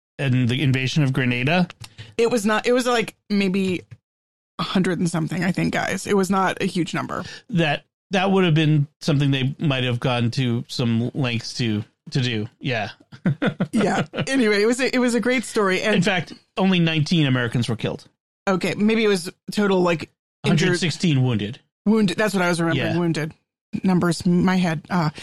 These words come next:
Speaker 1: With only nineteen Americans killed in that, I'm gonna guess that they, they decided, "Yeah, we need to make sure we take care of those families."
Speaker 2: Right. A-, anyway, the part that really moved Bella, though, was he was talking about the importance of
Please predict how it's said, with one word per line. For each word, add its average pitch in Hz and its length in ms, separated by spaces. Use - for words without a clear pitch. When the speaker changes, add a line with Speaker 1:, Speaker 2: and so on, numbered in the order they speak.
Speaker 1:
With 180 120
only 208 200
nineteen 180 540
Americans 147 500
killed 127 320
in 123 80
that, 110 260
I'm 127 160
gonna 127 220
guess 120 300
that 120 180
they, 120 320
they 123 200
decided, 113 500
"Yeah, 110 140
we 113 180
need 113 160
to 120 120
make 113 200
sure 113 380
we 117 280
take 117 240
care 120 160
of 107 60
those 107 180
families." 101 560
Speaker 2:
Right. - 160
A-, 220 320
anyway, 220 480
the 220 440
part 277 220
that 220 100
really 220 240
moved 190 260
Bella, 170 240
though, 170 140
was 170 160
he 196 100
was 185 160
talking 208 360
about 180 220
the 185 100
importance 180 460
of 170 160